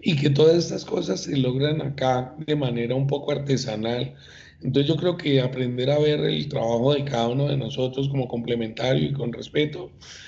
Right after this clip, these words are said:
es un, es un vacío que todos podríamos de alguna manera poder llenar. Y por último, sobre qué pesa más, si talento o actitud.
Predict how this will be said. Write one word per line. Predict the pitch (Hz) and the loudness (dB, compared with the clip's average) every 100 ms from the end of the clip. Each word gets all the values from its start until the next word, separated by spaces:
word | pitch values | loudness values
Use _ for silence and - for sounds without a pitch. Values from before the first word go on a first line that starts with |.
| - - _ | -20 -20 _
es | 165 139 | 2 4
un, | 165 170 160 151 151 | 6 4 2 0 0
es | - 147 170 | 0 2 2
un | 180 | 2
vacío | 170 165 180 170 156 | 2 2 0 -2 -2
que | 135 | -4
todos | 135 147 156 | 0 0 0
podríamos | 139 131 127 139 143 151 | -2 -2 0 0 0 0
de | 135 | 0
alguna | 120 113 131 | 0 0 0
manera | 143 131 113 120 135 | 0 -2 -2 -4 -4
poder | 127 120 117 120 123 | -4 -2 -2 -2 -2
llenar. | 127 131 135 107 - - _ _ - - - - _ _ _ | 0 4 4 0 -6 -16 _ _ -20 -20 -20 -20 _ _ _
Y | - 139 | -2 0
por | 123 135 | 4 4
último, | 180 - 202 190 196 - - - - _ _ _ _ | 4 4 0 2 -2 -4 -14 -20 -20 _ _ _ _
sobre | - - 147 139 139 131 139 139 - - | -14 2 4 6 4 2 -2 -10 -14 0
qué | 180 | 2
pesa | - - 156 175 | 2 -2 0 0
más, | 170 160 160 - - - _ _ - - - | 0 -4 -6 -10 -16 -20 _ _ -20 -20 -20
si | - - 151 | -14 -4 -4
talento | - 120 120 143 139 160 | 0 0 2 2 2 2
o | 160 | 2
actitud. | - - - - 165 185 214 | -2 -8 -10 0 0 0 -4